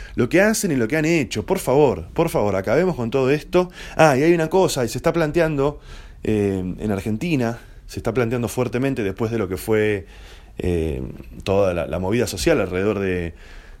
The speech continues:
del intento de que se aprobara la ley, eh, que se despenalizara el aborto, que es una ley que no salió, pero que va a salir.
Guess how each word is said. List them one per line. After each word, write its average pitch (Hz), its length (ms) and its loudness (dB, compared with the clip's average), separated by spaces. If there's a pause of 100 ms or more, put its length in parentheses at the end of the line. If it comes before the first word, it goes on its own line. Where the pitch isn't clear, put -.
del 90 260 -2
intento 104 400 -2
de 101 120 0
que - 80 -8
se 95 100 -2
aprobara 90 360 2
la 98 100 2
ley, 90 840 -2 (220)
eh, 80 380 -6
que 95 100 -8
se 107 120 -2
despenalizara 110 760 2
el 92 80 -2
aborto, 117 540 0 (440)
que - 80 -16
es - 40 -8
una 85 120 0
ley 90 140 2
que 92 100 -4
no 104 80 -2
salió, 123 280 2
pero 80 160 -6
que 85 80 -2
va 98 80 0
a 101 40 -6
salir. 139 360 0